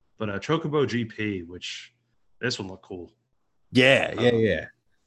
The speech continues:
Speaker 1: Yeah, so we have a, we have a racer here that's a spin-off of, uh, uh, Final Fantasy, and, um, you know, I, again, I say that it probably won't be an immediate buy, but it will. <laughs>
Speaker 2: Oh, no, absolutely, dude. It,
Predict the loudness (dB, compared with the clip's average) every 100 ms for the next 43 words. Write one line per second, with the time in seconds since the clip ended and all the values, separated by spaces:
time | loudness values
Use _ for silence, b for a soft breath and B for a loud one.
0 | -12 -8 -8 -10 -10 -6 -4 0 0 0
1 | -2 0 0 0 0 0 0 -4 -4 -2
2 | -2 -4 -8 -8 -6 -6 -4 -2 -2 -2
3 | -4 -8 -6 -6 -6 -6 -8 _ _ _
4 | _ -20 -12 -6 -6 -4 -2 0 -2 0
5 | 0 0 -2 -6 _ -8 -6 -8 -10 -10
6 | -10 -14 -18 _ _ _ _ _ _ _
7 | -8 -6 -6 -2 -2 0 -2 -4 0 0
8 | 2 2 2 0 0 2 2 2 0 0
9 | 0 0 0 -2 -2 0 -2 -6 -8 -10
10 | -10 -16 -18 _ _ _ 8 8 10 6
11 | 8 8 8 6 6 4 6 4 4 4
12 | 4 2 0 0